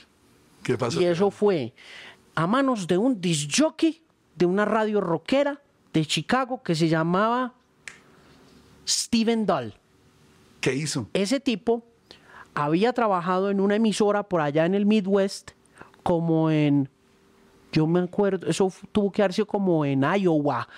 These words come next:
Speaker 2: o en Nebraska, en uno de esos estados del Midwest o en Wisconsin. El tipo trabajaba en una emisora de rock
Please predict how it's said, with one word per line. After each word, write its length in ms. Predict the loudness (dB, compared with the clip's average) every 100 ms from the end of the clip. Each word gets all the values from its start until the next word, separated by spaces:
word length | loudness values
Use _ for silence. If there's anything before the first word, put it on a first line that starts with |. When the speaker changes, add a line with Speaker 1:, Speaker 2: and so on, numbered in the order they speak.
| -18 -16 -4
Speaker 2:
o 260 | 0 2 2
en 180 | 2
Nebraska, 580 | 2 2 2 0 -4 -2
en 80 | 2
uno 140 | 2
de 60 | 0
esos 180 | 0 -2
estados 320 | -2 0 0
del 140 | 0
Midwest 500 | 0 -2 0 0 0
o 40 | 0
en 80 | 0
Wisconsin. 720 | 0 -2 0 0 0 0 -2 -2 -18 -18 -8
El 80 | -4
tipo 220 | -2 0
trabajaba 260 | 0 -2 -2
en 60 | 0
una 100 | 0
emisora 340 | 0 2 2
de 60 | 2
rock 420 | 2 0 -2